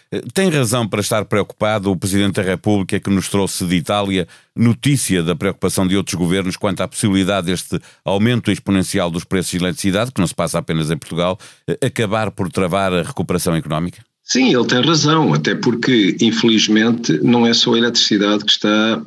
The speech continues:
Speaker 2: a aumentar o preço, apesar de, neste caso concreto da eletricidade, o preço ter explodido num ano. Eh, triplicou, o preço triplicou nos mercados de eletricidade, eh, quer na região da, da,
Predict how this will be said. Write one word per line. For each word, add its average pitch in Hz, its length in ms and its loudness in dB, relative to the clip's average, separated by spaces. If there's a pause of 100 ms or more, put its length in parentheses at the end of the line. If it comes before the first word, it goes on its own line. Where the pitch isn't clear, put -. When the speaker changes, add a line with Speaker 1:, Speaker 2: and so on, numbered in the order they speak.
(220)
Speaker 2:
a 98 240 2
aumentar 95 420 2
o 82 100 2
preço, 90 540 0 (140)
apesar 90 380 0
de, 95 440 4 (240)
neste 87 440 2
caso - 380 0
concreto 80 500 -2
da 90 40 0
eletricidade, 85 680 0 (720)
o 80 80 0
preço 98 380 0
ter 104 120 0
explodido 101 800 2
num 120 340 4
ano. 107 180 2
Eh, 82 580 0
triplicou, 101 540 2
o 73 80 -2
preço 80 260 0
triplicou 87 480 0
nos 87 160 0
mercados 78 600 -2 (420)
de 101 80 2
eletricidade, 95 840 0 (500)
eh, 127 180 2
quer 135 240 0
na 113 200 6
região 107 320 2
da, 101 100 2 (400)
da, 90 440 2